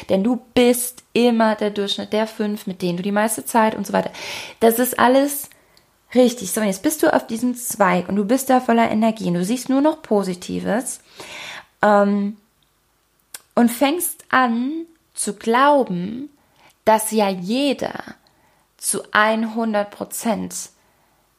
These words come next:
für sein Leben, in dem er sich befindet, selbst verantwortlich ist. Und somit,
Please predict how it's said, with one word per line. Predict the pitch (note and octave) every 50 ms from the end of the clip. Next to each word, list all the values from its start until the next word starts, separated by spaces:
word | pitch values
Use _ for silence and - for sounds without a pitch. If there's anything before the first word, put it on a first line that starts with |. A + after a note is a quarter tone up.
| _ _
für | - - A3 G#3+ G#3+
sein | F#3+ - G#3+ G#3 G#3 G#3 G3+ G3
Leben, | G3 G3+ A3+ B3+ C4 C4 B3 A3+ G3+ F3+ F3 F3 F3+ F#3+ - - - _ _ _ _ _ _
in | G#3+ G#3 F#3 G3
dem | A#3+ B3 C4 A#3+
er | A#3 A3 A3
sich | A3+ G3+ G3+ - -
befindet, | - - - - - C#4 B3+ B3+ A3+ G#3 G3 - - - _ _ _ _
selbst | - G3+ E3+ E3 A3 A#3+ B3+ C4+ C4 - - - - -
verantwortlich | - - A3+ - - A#3 A#3 A3 G#3+ - - E3+ E3 - - - - - - - -
ist. | - - G#3 - - - - - - _ _ _ _ - - - - - - - - - _ _
Und | - A3+ A3+ A3+ G#3+
somit, | G3+ G3+ A3+ C4+ C#4+ D4 C#4 A#3+ A3 G#3+ A3+ B3+ B3+ - - - - -